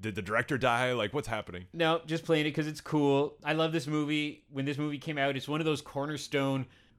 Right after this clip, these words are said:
Speaker 2: when it was on V H S, I remember seeing the poster or the video box and being like, "Wow, that looks really cool."
Speaker 1: Yeah.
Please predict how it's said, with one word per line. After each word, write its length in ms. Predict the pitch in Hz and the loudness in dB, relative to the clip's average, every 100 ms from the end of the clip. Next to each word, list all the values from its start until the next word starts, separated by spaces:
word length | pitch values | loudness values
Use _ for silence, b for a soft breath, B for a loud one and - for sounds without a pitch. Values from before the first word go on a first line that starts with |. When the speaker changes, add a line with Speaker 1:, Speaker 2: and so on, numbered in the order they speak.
| - | -2
Speaker 2:
when 140 | 135 | 0
it 40 | 139 | 2
was 120 | 127 | 0
on 160 | 139 | 0
V 120 | 135 139 | 0 0
H 220 | 139 139 | 0 0
S, 360 | 123 131 - - | -2 -2 -6 -4
I 40 | |
remember 240 | 123 131 127 | 2 2 2
seeing 220 | 139 127 | 2 0
the 60 | |
poster 460 | 123 120 127 - 135 | 0 -2 -2 0 0
or 40 | 120 | 0
the 60 | |
video 280 | 101 110 123 | 0 0 0
box 340 | 120 120 123 117 | 2 0 0 -4
and 80 | 104 | 0
being 220 | 113 110 | 0 2
like, 260 | 107 104 - b b | 2 0 -6 b b
"Wow, 260 | 107 113 113 | -2 0 0
that 140 | 113 | 0
looks 180 | 113 - | -2 -2
really 200 | 113 113 | -4 -2
cool." 500 | - 120 113 110 104 | 0 4 6 6 4
Speaker 1:
Yeah. 260 | 101 98 82 | 4 2 -2